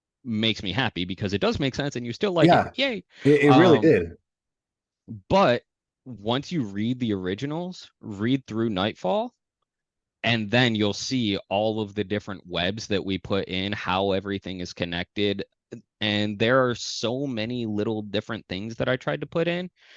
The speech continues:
Speaker 1: that it may end up taking a couple reads, because every time you're gonna see something that you didn't see before.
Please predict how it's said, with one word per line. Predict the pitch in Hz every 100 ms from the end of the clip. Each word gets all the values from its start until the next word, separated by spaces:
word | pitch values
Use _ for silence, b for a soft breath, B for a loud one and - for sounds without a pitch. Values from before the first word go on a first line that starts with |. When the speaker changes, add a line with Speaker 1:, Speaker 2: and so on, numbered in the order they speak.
| b b -
Speaker 1:
that | 101 110 104 98 95 -
it | 120 -
may | 117 117 113 110
end | 101 101
up | 104 98
taking | 113 98 95 92
a | -
couple | - 277 107
reads, | 95 95 95 98
because | 101 104 101
every | 107 107
time | 110 104 98 95 92
you're | 101 95
gonna | 98 90
see | - 107
something | 104 92 92 92 92
that | 92 90
you |
didn't | 90 92 78
see | 92
before. | 80 - 127 92 85 95